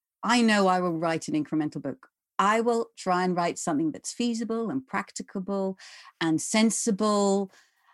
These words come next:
And I'll just write a book for twenty twenty economics."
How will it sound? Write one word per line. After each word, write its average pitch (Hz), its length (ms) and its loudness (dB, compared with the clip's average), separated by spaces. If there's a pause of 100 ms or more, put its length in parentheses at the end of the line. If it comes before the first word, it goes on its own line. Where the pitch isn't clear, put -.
(380)
And 247 140 4
I'll 294 120 4
just 226 200 -2
write 180 220 0
a - 40 -2
book 165 220 -6
for - 80 -8
twenty 170 300 0
twenty 160 240 -2
economics." - 640 -6